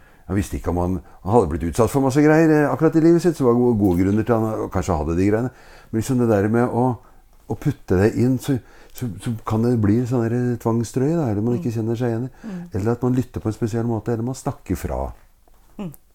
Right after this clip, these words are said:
Speaker 1: en posisjon da.
Speaker 2: Mm. Eh, jeg, eh, husker jo ikke, jeg har jo fått, hukommelsen min har jo fått et sånn kjempeslag for baugen,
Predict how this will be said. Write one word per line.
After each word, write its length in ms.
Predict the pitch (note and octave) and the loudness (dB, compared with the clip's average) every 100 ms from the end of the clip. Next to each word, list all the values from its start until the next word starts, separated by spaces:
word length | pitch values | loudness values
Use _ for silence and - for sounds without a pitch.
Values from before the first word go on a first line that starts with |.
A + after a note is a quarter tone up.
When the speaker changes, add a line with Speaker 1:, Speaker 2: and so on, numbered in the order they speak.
| _ - | _ -10
Speaker 1:
en 80 | |
posisjon 420 | - F#2+ G#2 A#2+ B2+ | -6 -4 -2 -2 -4
da. 100 | D2+ - | -8 -10
Speaker 2:
Mm. 260 | F3+ D#3+ D#3+ _ - - - - - - _ _ - _ - - - - - - - - - - - - - G#3+ | -14 -14 -16 _ -20 -20 -20 -20 -20 -20 _ _ -20 _ -20 -20 -20 -20 -20 -20 -20 -20 -20 -20 -20 -20 -20 -8
Eh, 1500 | G#3+ G#3 G3 G3+ G3 F#3+ F#3+ F#3 F3+ F3+ F3 F3 F3 F3 - | -4 -2 -2 -4 -4 -4 -4 -4 -4 -4 -6 -6 -6 -8 -6
jeg, 380 | G3 G3 G3 G3 G3 F#3+ | -6 -4 -6 -8 -8 -6
eh, 1800 | F#3 F3+ F3+ F3+ F3 A2+ - - - - - - - - - - - - | -6 -8 -8 -8 -10 -10 -16 -20 -20 -20 -20 -20 -20 -20 -20 -20 -18 -12
husker 340 | F#3 - - C#3 | -10 -10 -10 -10
jo 40 | |
ikke, 160 | - F#3+ G3 - | -4 -2 -2 -2
jeg 120 | F3+ | 0
har 80 | E3+ | 0
jo 100 | F3 | 0
fått, 340 | F3 F3+ - F3+ - E3 | -2 -4 -6 -6 -4 -4
hukommelsen 480 | G3 D#3 C#3+ - | 0 0 0 -2
min 140 | F#3+ A#3 | 0 2
har 120 | F#3+ | 0
jo 60 | E3+ | 0
fått 100 | E3+ | -2
et 100 | F3 | -4
sånn 120 | F3 E3+ | -4 -4
kjempeslag 680 | E3+ D3+ C3+ - C#3+ D3+ | -6 -6 -8 -4 -4 -4
for 120 | - D#3 | -6 -2
baugen, 440 | D3+ D#3 A3+ | 0 2 0